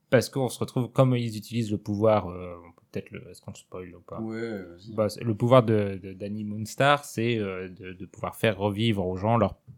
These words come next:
Speaker 1: pire peur. Donc c'est l'opportunité, l'opportunité idéale au cinéma de, euh, mettre en scène ces, ces peurs dans des délires, euh, psychodéliques. Et, euh, et le film le fait en mode, euh, It vraiment. Mais c'est incroyable à quel point il y a des références, euh,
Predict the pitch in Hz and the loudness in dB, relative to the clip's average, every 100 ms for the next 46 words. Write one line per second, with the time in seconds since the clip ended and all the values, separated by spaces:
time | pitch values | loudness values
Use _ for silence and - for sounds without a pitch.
0 | _ _ 117 - - 156 - _ _ _ | _ _ -4 0 2 2 2 _ _ _
1 | _ - 135 135 - 92 90 90 92 95 | _ 0 0 0 -8 -8 -8 -8 -12 -18
2 | _ 110 101 104 - 107 101 110 - _ | _ -8 -4 -2 0 0 0 -2 -4 _
3 | - 110 92 - 98 - 107 101 107 127 | -4 -4 -2 -2 -4 -2 -4 -2 -2 -2
4 | 107 110 123 101 90 - 90 104 127 110 | 0 4 4 2 -6 -10 -4 0 2 0
5 | 98 95 85 85 _ - 107 - - 123 | -4 -6 -8 -16 _ -10 -10 -10 2 4
6 | 135 127 - _ _ - _ - 92 _ | 4 0 -10 _ _ -20 _ -14 -14 _
7 | _ 120 131 101 95 98 90 92 92 110 | _ 4 4 2 -4 -8 -8 -10 -4 -2
8 | 101 95 85 - - 95 90 135 - _ | -2 -6 -8 -18 -10 -8 -4 -6 -8 _
9 | _ _ _ _ _ _ _ _ - 135 | _ _ _ _ _ _ _ _ 4 6
10 | 127 107 98 98 101 120 110 - 123 104 | 8 6 4 0 -2 -4 -2 0 0 2
11 | - 165 - 107 117 139 110 107 - - | 2 2 2 2 4 4 2 0 -2 -4
12 | 151 - 104 123 123 - 107 98 98 92 | -4 -2 4 6 6 2 -6 -4 -4 -6
13 | 95 - 110 110 123 135 143 117 - 107 | -8 -6 -6 -4 2 4 6 4 4 2
14 | - 139 131 110 101 101 101 107 - 113 | 4 6 6 6 2 -2 -2 -2 -2 -2
15 | 123 - 101 | -2 -4 -8